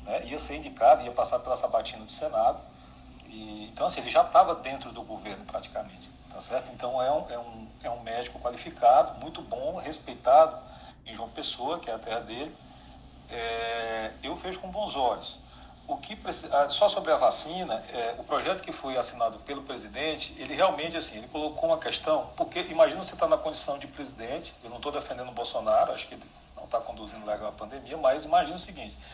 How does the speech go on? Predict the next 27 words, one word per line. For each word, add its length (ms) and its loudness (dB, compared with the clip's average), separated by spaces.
você 100 -14
tem 200 -8
toda 280 0
uma 80 8
população, 560 4
você 140 -10
tem 100 -10
que 60 -14
defender 380 -4
essa 140 -4
população 640 -2
e 40 -16
você 240 -10
liberar 680 6
a 80 2
vacina 540 0
pro 180 -12
sistema 260 -10
privado 540 2
antes 160 -6
de 80 -12
você 220 -10
vacinar 340 -2
o 120 -2
mínimo 200 -12
necessário. 560 -2
Existe 580 -10